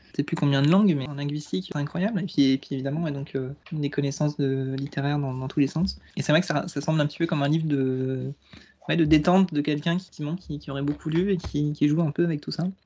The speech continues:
Et alors, en passant, il y a des petites, euh, des fois des petites références, euh, mais là, des micro-références un peu plus pour rire, mais qui sont,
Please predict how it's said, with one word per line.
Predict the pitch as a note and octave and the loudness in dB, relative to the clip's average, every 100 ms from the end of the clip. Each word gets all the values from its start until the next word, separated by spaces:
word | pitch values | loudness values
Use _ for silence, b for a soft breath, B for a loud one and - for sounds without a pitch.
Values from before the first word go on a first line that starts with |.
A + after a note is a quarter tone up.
| - | -4
Et | C#3+ | 0
alors, | C3+ B2+ | 2 2
en | |
passant, | B2 A#2+ D3 | 0 0 2
il | D3+ | 0
y | |
a | |
des | B2 | -2
petites, | - - B2+ | -6 -6 -2
euh, | B2 | -2
des | B2+ | 0
fois | C3+ | -2
des | C3+ | -2
petites | - - | -6 -10
références, | B2+ C#3 C#3 - | -6 -4 -4 -2
euh, | B2+ | -4
mais | A#2+ | -2
là, | C3 | -4
des | C#3 - - F#3+ C#3 | -4 -8 -8 -6 -4
micro-références | C3+ - C3 C3 D3 E3 | -4 -2 0 2 0 -2
un | C#3 | -2
peu | C#3 | -6
plus | - C#3 | -2 -2
pour | - | 0
rire, | D#3+ G3 | 0 0
mais | D3+ | -2
qui | C#3 | -6
sont, | - | -6